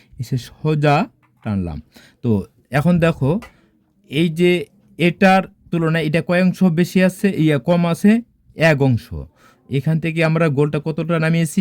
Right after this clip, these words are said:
এক অংশ। এবার দেখো, এইটাই আমি আবার এদিকে লিখলাম। তো প্রথমে মাত্রা, তারপরে আমরা গোল করে দিয়ে তিন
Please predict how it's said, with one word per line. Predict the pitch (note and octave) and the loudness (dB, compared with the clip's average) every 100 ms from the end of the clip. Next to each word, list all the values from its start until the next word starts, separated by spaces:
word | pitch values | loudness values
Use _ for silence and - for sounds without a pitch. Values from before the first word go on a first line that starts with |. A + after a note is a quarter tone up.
| F3+ | -2
এক | D3 C3+ | -2 0
অংশ। | B2+ G#2+ F2+ D#2 - _ _ - | 0 0 -2 -10 -12 _ _ -4
এবার | B2+ D3+ B2 G2+ | 0 2 0 0
দেখো, | A2 - C#3 E3+ - | -2 -2 -6 -6 -8
এইটাই | D3 E3 - F#3+ - | -6 -4 0 0 0
আমি | D3 C#3 | -2 0
আবার | C3+ C3 | 0 0
এদিকে | B2 A#2+ | -2 0
লিখলাম। | G2+ F2+ F2+ F#3 - - _ _ - | -2 -2 -4 -4 -6 -20 _ _ -6
তো | G#2+ G#2+ G2+ - - | -2 -2 -2 -8 -10
প্রথমে | B2+ C#3+ C#3+ | -4 0 2
মাত্রা, | B2 A2 - A2+ B2 A3+ - _ _ - | 4 2 -2 -4 -2 -2 -4 _ _ -10
তারপরে | A#2 A2+ - A#2+ B2+ | -6 -6 -4 -4 0
আমরা | A#2+ | 0
গোল | G#2+ A2+ A2+ | 0 0 0
করে | G#2+ A2 G#2 | 0 -2 0
দিয়ে | F#2+ G2 E3+ C4+ _ _ _ _ - | 0 0 0 -2 _ _ _ _ -8
তিন | B2 | -4